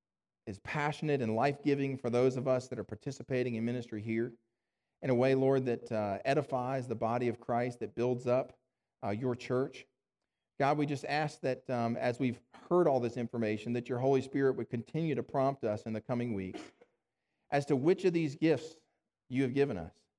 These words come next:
as to which of these gifts you want for us to be out there exercising and using. Lord, may we think about our participation here at Hebron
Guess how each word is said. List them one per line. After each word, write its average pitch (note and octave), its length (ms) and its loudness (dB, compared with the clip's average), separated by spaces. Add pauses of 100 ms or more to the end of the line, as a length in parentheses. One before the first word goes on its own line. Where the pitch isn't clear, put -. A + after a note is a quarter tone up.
(360)
as B2+ 160 -2
to C#3 80 2
which D#3+ 260 2
of E3+ 80 2
these D3+ 240 2
gifts C#3+ 420 0 (460)
you E3 180 0
want D#3 240 2
for C3+ 120 0
us C#3+ 160 4
to - 80 -8
be C#3 160 -2
out C#3 240 -2
there C#3 200 -2
exercising C3 840 -4
and A2+ 180 -4
using. C#3 460 -6 (960)
Lord, C#3+ 140 4
may D3 120 4
we D#3+ 140 4
think F#3 260 -2
about C3 300 2
our B2 100 2
participation C3 680 -4
here B2+ 180 -2
at A2 60 -4
Hebron A2+ 360 -4